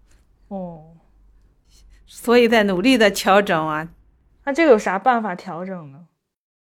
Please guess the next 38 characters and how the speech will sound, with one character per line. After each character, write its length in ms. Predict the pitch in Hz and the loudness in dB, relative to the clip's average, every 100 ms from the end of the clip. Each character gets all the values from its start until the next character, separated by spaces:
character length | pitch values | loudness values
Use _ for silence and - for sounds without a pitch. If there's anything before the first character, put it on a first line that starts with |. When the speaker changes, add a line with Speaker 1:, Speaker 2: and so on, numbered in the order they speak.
| _ _ _ _ _ - | _ _ _ _ _ -2
Speaker 2:
那 180 | 320 294 | 2 4
就 180 | 247 254 | 2 2
是 300 | 254 226 214 | 4 4 4
各 240 | 214 254 | 2 2
种 240 | 202 190 | 2 0
各 80 | 190 | 2
样 380 | 214 196 190 185 | 4 4 2 0
的 180 | 196 190 180 185 | 0 -2 -4 0
做 200 | 240 208 | 2 2
好 160 | 190 | 0
保 240 | 185 151 147 | 0 -2 -4
健， 680 | 196 175 160 147 135 165 _ _ _ _ | -2 -2 -2 -4 -8 -14 _ _ _ _
像， 1200 | - - 180 170 170 165 165 165 165 160 160 160 165 _ _ | -12 -2 0 0 -2 -4 -4 -4 -6 -8 -8 -12 -16 _ _
呃， 760 | 190 175 151 151 127 113 101 131 | -14 -12 -10 -10 -10 -12 -16 -18
作 260 | 175 226 196 | -2 0 0
息 360 | - 214 220 | 0 -2 0
上 240 | 220 190 180 | 0 0 2
啊， 140 | 170 | 0
要 280 | 170 139 160 | -2 -6 -8
尽 240 | 170 233 202 | -4 0 2
量 180 | 190 | 2
的 120 | 175 165 | 2 0
规 240 | 202 202 | 2 2
律。 440 | 202 208 170 160 143 - _ _ _ _ | 2 2 2 -2 -6 -14 _ _ _ _
像 340 | - 190 170 165 | -10 -6 -4 -4
晚 160 | 147 | -6
上， 320 | - 208 170 170 | -4 0 0 -2
像 240 | 190 170 | -4 -4
我， 160 | 170 170 | -4 -4
我 180 | 170 | -4
也 120 | 175 185 | -4 -6
是 200 | 185 170 | -4 -4
每 160 | 165 | -4
天 220 | 160 208 | -4 0
晚 160 | 196 151 | 0 -2
上 320 | - 180 170 | -2 -2 -2
九 180 | 175 185 | -2 -2
点 540 | 214 170 156 165 175 | -2 -4 -2 -4 -6